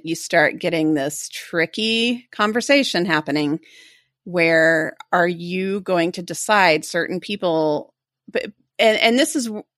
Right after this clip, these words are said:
when I get into the literary side of me, when dystopian novels are sometimes more fact than fiction or nonfiction than fiction, is who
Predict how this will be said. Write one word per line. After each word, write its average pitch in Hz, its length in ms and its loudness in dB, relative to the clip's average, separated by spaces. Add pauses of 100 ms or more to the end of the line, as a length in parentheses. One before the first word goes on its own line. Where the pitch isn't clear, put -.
(460)
when 202 300 -2
I 185 120 4
get 170 160 0
into 170 240 -2
the 160 180 -2
literary 170 400 2
side 170 280 0
of 185 60 -2
me, 175 360 0
when 160 480 0
dystopian 165 640 0
novels 160 640 0
are 165 80 -2
sometimes 156 640 -2
more 151 380 0
fact - 380 -4
than 151 100 -2
fiction 180 440 -4
or 170 100 -2
nonfiction 160 480 0
than 165 120 -2
fiction, 190 280 -8 (440)
is 185 560 4 (360)
who 285 580 2